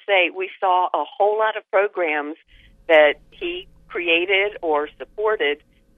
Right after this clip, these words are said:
when he was chief here that were fantastic programs and very, um, outreaching to the community. And, you know, he wants to bring those things into the sheriff's office, too. That was one of the things that, that the sheriff's office really lacked for many years.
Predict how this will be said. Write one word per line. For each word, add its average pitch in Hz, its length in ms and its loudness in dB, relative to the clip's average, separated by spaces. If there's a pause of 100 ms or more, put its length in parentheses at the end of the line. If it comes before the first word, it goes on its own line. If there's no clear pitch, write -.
when 170 220 -4
he 180 140 -10
was 175 260 -2 (140)
chief 151 300 -8 (160)
here 139 420 0 (160)
that 143 160 2
were 143 280 -2 (120)
fantastic 170 720 -4
programs 139 600 -2 (100)
and 139 260 -8
very, 175 480 0 (520)
um, 139 320 0
outreaching 165 600 -2
to 165 100 -8
the 151 120 -4
community. 143 720 -4 (420)
And, 156 300 0
you 202 60 -4
know, 165 120 -2
he 233 120 -10
wants 247 240 -4
to - 80 -14
bring 196 200 -4
those 185 160 -2 (100)
things 175 260 -4
into 170 240 -6
the 175 180 -6
sheriff's 180 320 0
office, 156 300 0 (120)
too. 269 120 -6
That 160 180 2
was 208 140 -6
one 175 160 -6
of 160 80 -2
the 147 80 -6
things 156 360 -4 (100)
that, 147 180 0 (120)
that 151 140 -6
the 143 160 -10
sheriff's 180 300 -6
office 147 320 -2 (120)
really 147 440 0 (380)
lacked 139 380 0 (460)
for 156 100 0
many 147 240 -2
years. 110 460 -2